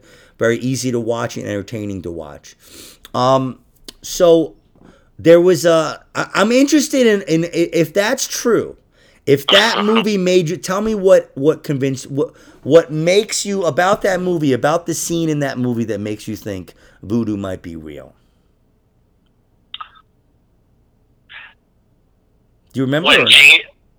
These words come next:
Speaker 2: when Jane Seymour and James Bond hooked up, and he had all the cards, and they all said that they were lovers, and she, you know, he told, he told the fu-, her future, but all the cards were the same,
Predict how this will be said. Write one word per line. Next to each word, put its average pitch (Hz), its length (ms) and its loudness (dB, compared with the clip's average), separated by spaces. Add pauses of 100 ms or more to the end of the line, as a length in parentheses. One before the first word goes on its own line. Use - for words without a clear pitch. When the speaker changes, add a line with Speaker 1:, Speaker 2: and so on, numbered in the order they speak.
Speaker 2:
when 160 240 4
Jane 165 220 6 (180)
Seymour 160 520 4 (140)
and 120 180 2 (400)
James 131 440 4
Bond 127 280 4
hooked 123 260 -2
up, 120 260 4 (120)
and 110 140 2
he 113 80 4
had 113 180 4
all 113 160 2
the 120 100 -4
cards, 110 380 2
and 104 120 -2
they 101 80 2
all 104 180 2 (100)
said 101 220 -2
that 101 180 -2
they 104 80 0
were 98 140 -2
lovers, 95 460 0
and 90 100 -2
she, - 240 0 (220)
you 104 120 -4
know, 85 220 -2
he 107 120 -8
told, 98 320 -4 (140)
he - 220 -10
told 101 240 -4
the 98 60 -8 (100)
fu-, 117 140 2
her 104 120 0 (100)
future, 107 400 2 (260)
but 107 100 -2
all 110 140 2
the 113 80 0
cards 113 320 2
were 101 100 -2
the 95 120 -4 (100)
same, 98 340 2